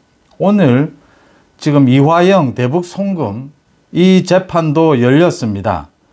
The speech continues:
이 재판에서 뭐 여러 가지 충돌이 있었습니다. 검찰과 변호인 측에. 그런데 재판부의 판단은 검찰 쪽에 손을 들어줬습니다. 그러니까 이화영의 부인이 나서서 계속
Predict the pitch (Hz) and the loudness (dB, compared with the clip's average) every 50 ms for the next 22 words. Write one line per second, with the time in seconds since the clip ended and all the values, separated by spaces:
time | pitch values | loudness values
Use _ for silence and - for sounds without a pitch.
0 | _ _ _ _ _ _ _ 170 196 208 190 - 185 190 185 185 190 180 170 160 | _ _ _ _ _ _ _ -2 0 0 2 2 0 0 0 0 0 2 2 2
1 | 147 139 143 135 165 160 151 139 135 151 160 127 104 117 127 135 147 147 165 175 | 2 2 2 0 0 0 0 2 2 0 0 0 -2 -2 -2 -2 -2 -2 -2 -2
2 | 175 196 185 190 - - 202 196 175 165 143 135 135 123 123 110 - 113 104 104 | -2 -2 -4 -6 -8 -10 -8 -4 -4 -2 -2 -2 -2 -4 -6 -8 -8 -8 -8 -6
3 | 104 123 135 131 - 117 123 117 - 139 147 139 135 139 110 - 117 107 107 117 | -4 -4 -4 -2 -2 -2 -2 -2 -2 -2 -2 0 0 0 -2 0 0 0 0 2
4 | 123 135 135 131 - - - 120 90 90 87 82 76 - _ _ _ _ _ _ | 2 2 0 -2 -4 -6 -8 -6 -6 -4 -6 -6 -8 -10 _ _ _ _ _ _
5 | _ _ _ _ - 127 156 147 147 139 139 160 180 175 - 185 180 170 160 147 | _ _ _ _ -2 0 0 2 0 0 0 -2 -2 -2 0 -2 -2 0 -2 -2
6 | 151 151 151 147 135 135 - - - 165 160 156 160 156 147 131 135 135 123 - | 0 0 2 0 0 -2 -4 -6 -6 -4 0 0 2 2 2 2 2 0 0 -2
7 | - - _ _ _ _ _ _ _ _ _ _ _ _ _ - 120 120 123 - | -6 -12 _ _ _ _ _ _ _ _ _ _ _ _ _ -6 -6 -6 -4 -2
8 | 156 180 180 185 180 180 185 180 175 180 175 165 175 - 160 156 147 139 123 - | -2 0 2 0 0 0 0 0 2 2 0 0 0 -2 0 0 0 -2 -2 -2
9 | 143 139 123 98 104 107 104 - 104 92 90 90 82 113 127 - - - _ _ | 0 0 0 0 -2 -6 -6 -6 -8 -6 -6 -4 -4 -4 -4 -4 -6 -12 _ _
10 | _ _ _ _ _ 151 156 196 208 185 180 151 135 143 156 160 196 202 226 240 | _ _ _ _ _ 0 0 2 2 2 2 2 4 2 4 4 2 2 2 2
11 | 240 240 202 147 - 165 190 208 220 226 233 214 185 156 147 131 143 131 143 170 | 0 0 -2 -2 -2 -2 0 0 0 0 -2 0 0 0 0 0 -4 -4 -4 -4
12 | 151 151 - - 98 117 131 139 151 143 - 214 196 147 139 151 160 175 - | -4 -4 -6 -10 -8 -6 -2 -2 -2 -2 0 0 0 2 0 -2 -4 -6 -14